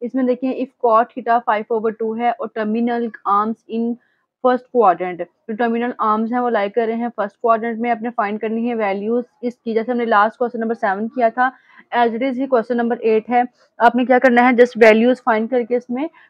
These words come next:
put कर देनी है। तो हम start करने जा रहे हैं cot theta। अब आपको पता है जो cot theta होता है, ये किसका inverse होता है? tan का। तो हमारे पास जो cot theta है, इसकी value हो जाएगी x over y के equal।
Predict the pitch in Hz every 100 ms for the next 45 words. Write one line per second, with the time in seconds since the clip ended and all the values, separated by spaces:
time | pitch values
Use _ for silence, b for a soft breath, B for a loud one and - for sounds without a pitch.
0 | _ 277 269 254 208 196 190 202 180 -
1 | _ _ 240 240 240 233 - 220 220 247
2 | 247 240 233 247 247 240 214 214 254 247
3 | 247 254 B B 240 240 240 254 254 254
4 | 262 262 269 214 220 247 254 262 254 247
5 | 262 254 - 269 254 233 233 262 233 233
6 | 262 240 185 175 180 165 _ _ _ 254
7 | 254 233 247 254 262 226 233 262 226 220
8 | 214 240 - _ _ 240 - 277 254 240
9 | 254 254 226 220 247 - 226 - - 233
10 | 214 247 311 - - - 220 233 190 208
11 | 190 180 175